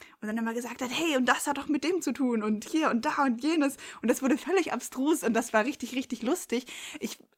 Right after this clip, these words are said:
hab's nur leider jetzt nicht mehr finden können. Wenn irgendwer von euch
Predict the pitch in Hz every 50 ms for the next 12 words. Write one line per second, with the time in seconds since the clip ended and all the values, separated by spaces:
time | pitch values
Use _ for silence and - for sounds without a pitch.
0 | _ - 240 320 311 - - 262 233 214 208 226 294 - 233 208 220 247 311 302
1 | - 269 277 294 233 208 - - 294 349 - 254 - 220 233 226 220 214 - 233
2 | 320 403 392 285 254 - - 240 - - 220 254 359 359 - - -